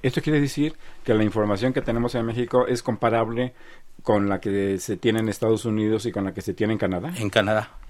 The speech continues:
Speaker 2: eh, a cierto nivel de acuerdo. Eso es, hay diferentes niveles de acuerdo, ¿sí?
Speaker 1: Ah, pero en términos generales, digamos,
Speaker 2: Es comparable.
Speaker 1: es co-, es comparable.
Speaker 2: Es comparable, efectivamente. Entonces, esto permite precisamente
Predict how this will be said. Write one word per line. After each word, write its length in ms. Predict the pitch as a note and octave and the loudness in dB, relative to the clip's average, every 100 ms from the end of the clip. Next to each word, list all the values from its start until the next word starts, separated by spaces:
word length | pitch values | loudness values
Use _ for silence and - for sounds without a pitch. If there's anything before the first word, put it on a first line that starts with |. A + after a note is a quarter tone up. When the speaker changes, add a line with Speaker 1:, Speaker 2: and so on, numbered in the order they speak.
| - | -6
Speaker 2:
eh, 220 | G2+ G2 | -4 -2
a 280 | A#2 A#2 F#2 | -4 -4 -4
cierto 340 | - A#2+ - A#2 | -2 -2 0 -2
nivel 280 | G2+ A2 | 0 0
de 80 | G#2+ | 0
acuerdo. 500 | G2 - G#2 E2 - - - - - - | -2 -2 -4 -4 -12 -20 -20 -20 -16 -4
Eso 260 | G2+ - | -2 0
es, 140 | A#2+ A2+ | 0 0
hay 160 | A2 | -2
diferentes 460 | A2+ A2 A#2 A#2 A#2 | -2 0 2 2 0
niveles 280 | G#2 G#2+ F#2+ | 0 0 -2
de 60 | |
acuerdo, 300 | - - - - - - - - | -6 -8 -14 -20 -20 -20 -20 -14
¿sí? 120 | - | -10
Speaker 1:
Ah, 140 | - - - - | -10 -12 -10 2
pero 120 | A2 | 2
en 60 | F#2+ | 6
términos 320 | B2+ B2+ B2+ | 6 6 6
generales, 420 | B2+ A#2+ A#2+ A#2+ | 4 6 6 4
digamos, 340 | A#2+ A2 A#2+ | 0 0 0
Speaker 2:
Es 160 | A#2 - | -2 2
comparable. 400 | C3+ A#2 G#2+ - - | 4 6 4 0 -4
Speaker 1:
es 140 | A2 | 0
co-, 120 | B2+ | 2
es 140 | B2 - | 0 0
comparable. 300 | G#2 F#2+ E2+ | -2 0 0
Speaker 2:
Es 60 | |
comparable, 400 | C3 A2 G2 - - - | 0 2 0 -2 -12 -16
efectivamente. 680 | - A#2 - A#2+ A2 E2+ - - - - - | -8 -8 -2 -2 -2 -6 -14 -20 -20 -20 -2
Entonces, 480 | D3 E3+ F#3 G#3 - - - | 2 6 8 6 4 -10 2
esto 280 | F3+ F#3 G#3+ | 4 6 6
permite 400 | F3 F#3 F3 E3+ | 4 4 2 0
precisamente 1000 | C#3 A#2+ B2+ A#2 C#3 D3+ C#3+ C3+ D#3+ | 0 -2 -2 0 0 0 -2 0 0